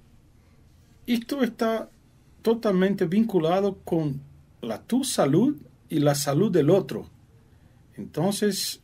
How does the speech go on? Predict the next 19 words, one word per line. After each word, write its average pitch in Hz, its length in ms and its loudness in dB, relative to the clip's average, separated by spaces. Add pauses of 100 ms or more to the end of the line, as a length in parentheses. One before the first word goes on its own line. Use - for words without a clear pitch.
(120)
eh, 127 800 0 (380)
empezar 131 540 0
a 247 100 0
pensar 143 560 0 (760)
sobre 131 560 2
cómo 220 320 4
se - 140 0
alimenta 139 520 2
y 113 40 -2
de 117 120 0
dónde 180 320 2
se 143 200 -4
compra 123 540 -2 (160)
a 104 120 -10
tu 190 240 0
alimento, 160 640 0 (640)
creo 147 280 0
que 147 220 -2
es - 440 -8